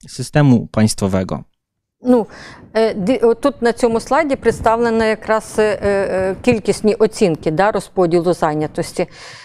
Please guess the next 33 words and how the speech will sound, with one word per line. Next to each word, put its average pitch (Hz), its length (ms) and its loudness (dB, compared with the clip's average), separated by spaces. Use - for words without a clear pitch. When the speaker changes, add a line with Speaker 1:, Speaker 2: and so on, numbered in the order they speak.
Speaker 2:
Ось 208 220 0
наймані 214 420 2
працівники 196 680 0
в 156 80 -4
корпораціях — 170 720 0
вісімнадцять 175 640 -2
відсотків. 190 520 -2
Фермерські 247 460 2
господарства, 226 640 0
про 208 160 0
які 196 240 2
ми 190 120 0
говорили, 185 460 0
у - 120 -6
нас 208 320 0
їх 170 100 2
десь, 170 340 0
е, - 280 -2
на 190 180 -2
сьогодні 175 420 0
до 165 140 0
сорока 190 380 0
тисяч, - 580 -4
е, 190 340 0
фермерських 185 540 -2
господарств, 180 680 -2
е, - 240 -4
як 180 240 0
юридичних 180 580 0
осіб, - 300 -2
там 180 200 0
зайнято 170 420 -2
біля 170 340 0